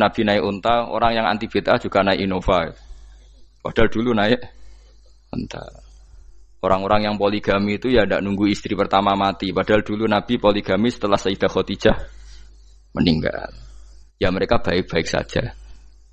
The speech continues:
Alasannya poligami sunah Rasul. Padahal nak detailnya sunah Rasul poligami setelah istri pertama meninggal. Jadi kayak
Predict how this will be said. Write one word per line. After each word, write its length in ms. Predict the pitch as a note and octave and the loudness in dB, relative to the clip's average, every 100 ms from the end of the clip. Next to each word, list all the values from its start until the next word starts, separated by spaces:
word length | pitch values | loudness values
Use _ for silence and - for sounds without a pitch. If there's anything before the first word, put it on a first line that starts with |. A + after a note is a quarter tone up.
| _ - _ _ - | _ -20 _ _ -8
Alasannya 320 | - E2+ F2 | -6 -2 0
poligami 480 | F#2 F#2 F#2 F#2 G2+ | 2 2 2 2 2
sunah 240 | G#2+ F#2+ F#2 | 2 0 2
Rasul. 320 | F#2 - F#2+ | 0 0 -2
Padahal 400 | F2+ - A2+ - | -2 0 0 -2
nak 0 | |
detailnya 400 | G2+ - G2 G2 | -4 0 0 0
sunah 160 | G#2 | 0
Rasul 320 | F#2+ F#2+ - A2+ | 0 0 -2 0
poligami 480 | G#2+ G2+ G2+ B2 | -2 0 0 0
setelah 400 | A#2 - F#2 G#2+ - - - - - - - - _ _ _ | -2 -2 0 2 0 -10 -20 -20 -20 -20 -20 -20 _ _ _
istri 240 | B2 - | 0 2
pertama 480 | G#2 - G2 G#2+ C#3 - - - - - - | 0 -2 -2 0 -2 -6 -20 -20 -20 -20 -16
meninggal. 320 | - F2+ - - - - | -10 -8 -10 -16 -18 -12
Jadi 240 | - G#2 | -8 -2
kayak 160 | G2+ G2 | 2 2